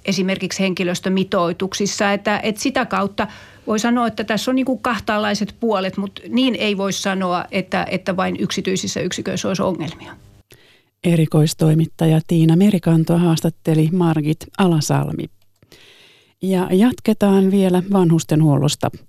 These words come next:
Speaker 2: Perjantaina Valvira määräsi keskeyttämään yhden Esperi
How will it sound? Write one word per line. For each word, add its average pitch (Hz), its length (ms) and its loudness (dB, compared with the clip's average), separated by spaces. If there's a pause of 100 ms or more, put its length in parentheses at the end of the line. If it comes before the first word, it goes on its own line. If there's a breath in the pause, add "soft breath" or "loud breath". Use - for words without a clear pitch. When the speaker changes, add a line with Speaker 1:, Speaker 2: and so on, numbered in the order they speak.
(520 loud breath)
Speaker 2:
Perjantaina 165 880 4
Valvira 165 480 4
määräsi 156 500 4
keskeyttämään 156 960 4
yhden 170 420 4
Esperi 170 500 2